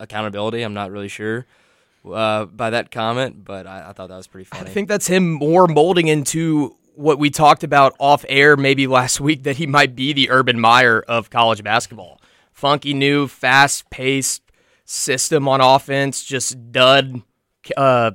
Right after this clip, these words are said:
Speaker 2: not really <laughs> charismatic guy, just a mixture of the two thrown into one ball coach. And I think that's something that Urban definitely did back in his days in Florida.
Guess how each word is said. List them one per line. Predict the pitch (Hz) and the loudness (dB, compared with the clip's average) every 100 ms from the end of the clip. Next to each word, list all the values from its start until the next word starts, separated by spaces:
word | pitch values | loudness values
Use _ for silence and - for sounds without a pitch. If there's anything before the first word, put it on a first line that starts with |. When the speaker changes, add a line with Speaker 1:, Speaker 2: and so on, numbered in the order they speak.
| _ | _
Speaker 2:
not | 101 123 135 | -2 2 2
really | 135 135 135 | 2 0 0
<laughs> | |
charismatic | - 170 156 131 135 139 123 | 0 2 2 0 2 2 -2
guy, | 117 123 147 127 110 - _ _ _ _ | 2 4 6 4 2 -4 _ _ _ _
just | 131 - | -12 -6
a | 135 | -2
mixture | 131 135 - 139 131 | -2 -2 -4 -2 -2
of | 123 | -4
the | |
two | 123 131 135 131 117 101 _ _ | -12 -6 -4 -2 -4 -8 _ _
thrown | 131 131 | -4 0
into | 131 127 | 0 -2
one | 120 127 131 | -4 -2 -2
ball | 117 120 131 | -2 0 -2
coach. | 123 120 110 - - _ _ _ _ _ _ _ | 0 -2 -2 -8 -20 _ _ _ _ _ _ _
And | 131 139 | -2 0
I | 139 | 0
think | - 147 | -2 -2
that's | 160 | -2
something | - 156 156 | 0 -2 0
that | 139 - | 0 2
Urban | 135 135 127 | 2 2 2
definitely | 127 127 135 123 | 0 0 -4 -6
did | 110 120 117 | -2 -4 0
back | 117 117 | 0 0
in | 127 | -4
his | 113 | -6
days | 117 117 107 | -4 -2 -6
in | 101 | -14
Florida. | 110 113 107 | -8 -4 -2